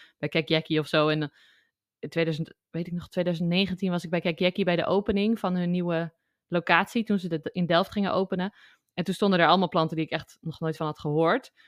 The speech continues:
En die staan nu gewoon in de tuincentra eigenlijk een beetje in de aanbieding, want mensen kopen ze niet meer, want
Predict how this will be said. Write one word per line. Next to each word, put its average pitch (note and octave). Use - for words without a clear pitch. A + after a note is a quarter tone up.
En D#3+
die F3+
staan D#3+
nu D3+
gewoon C#3+
in D3
de D3
tuincentra D3
eigenlijk D#3
een D#3+
beetje D3+
in D#3
de -
aanbieding, D#3
want D#3
mensen E3+
kopen F#3
ze E3+
niet D3
meer, C3+
want D3